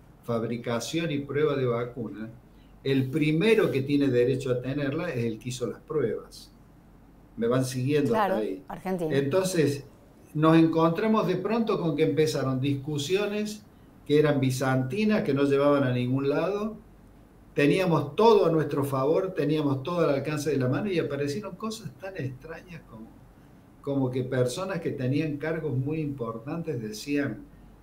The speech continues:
Speaker 1: suponete, "Tenemos que dar los glaciares para que nos den la vacuna", cosas insólitas que nunca,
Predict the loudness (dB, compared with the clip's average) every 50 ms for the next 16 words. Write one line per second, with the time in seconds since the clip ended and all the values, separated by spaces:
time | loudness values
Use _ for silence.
0 | -20 -20 -16 -12 -8 -6 -6 -4 -4 -2 -2 0 0 0 -2 -2 -2 -2 0 0
1 | 0 0 -2 -4 -6 -6 -4 0 0 2 2 0 0 -2 -4 -2 -2 -2 -2 -2
2 | -2 -2 -4 -4 -4 -2 -2 -2 -2 -2 -4 -6 -8 -4 -4 -2 -2 -2 -4 -4
3 | -6 -8 -8 -8 -8 -10 -10 -10 -10 -6 -4 -2 -2 -2 -2 -4 -6 -10 -12 -14
4 | -16 -12 -10 -10 -10 -10 -10 -10 -8 -8 -6 -6 -4 -6 -6 -8 -10 -8 -6 -6
5 | -6 -6 -6 -8 -10 -10 -10 -10 -8 -6 -6 -4 -4 -4 -6 -8 -12 -16 -14 -12
6 | -12 -12